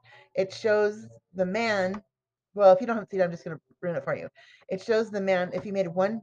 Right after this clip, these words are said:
different choice, how he could have been so happy. So what are we, what's keeping us from making good choices, you know? What's, what's keeping us back? Nothing's holding me back.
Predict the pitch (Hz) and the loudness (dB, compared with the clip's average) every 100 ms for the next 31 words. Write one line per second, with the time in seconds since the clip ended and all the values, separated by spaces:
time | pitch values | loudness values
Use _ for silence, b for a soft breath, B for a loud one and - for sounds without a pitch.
0 | - 202 202 180 - 180 160 - 180 165 | -6 -6 -6 -8 -2 -2 -2 -2 -2 -2
1 | 170 165 160 - 170 165 151 156 123 160 | -6 -8 -10 -4 -2 -2 -4 -8 -12 -16
2 | - B B B _ 185 160 127 - _ | -20 B B B _ 2 2 0 -8 _
3 | _ 226 370 370 320 - 277 - 330 311 | _ 6 6 4 -2 4 4 4 -4 2
4 | 277 277 226 208 202 185 175 - 175 - | 2 2 -6 -6 -6 -4 -4 -2 -6 -6
5 | 87 - 165 165 226 - _ _ _ _ | -14 -12 -8 -6 -8 -10 _ _ _ _
6 | 294 294 277 285 311 294 247 - 165 - | -8 0 0 0 -6 -4 -4 -2 -4 -4
7 | - 247 - 359 277 285 233 208 165 110 | 0 4 4 2 6 6 6 2 0 0
8 | - | -12